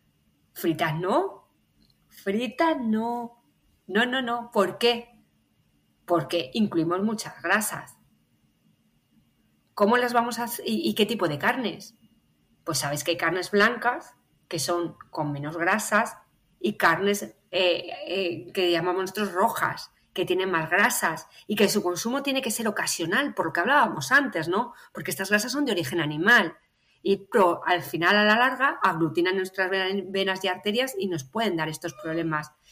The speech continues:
Entonces, por favor, importantísimo, grasas de origen animal,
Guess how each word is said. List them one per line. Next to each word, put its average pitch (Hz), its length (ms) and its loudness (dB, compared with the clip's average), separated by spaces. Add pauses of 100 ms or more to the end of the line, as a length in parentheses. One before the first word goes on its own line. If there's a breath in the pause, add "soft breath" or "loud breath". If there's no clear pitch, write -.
(160 loud breath)
Entonces, 196 400 0
por 175 240 -2
favor, 170 640 0 (240)
importantísimo, 160 1300 -2 (1700)
grasas 208 800 2
de 185 200 -2
origen 185 800 -2
animal, 175 640 2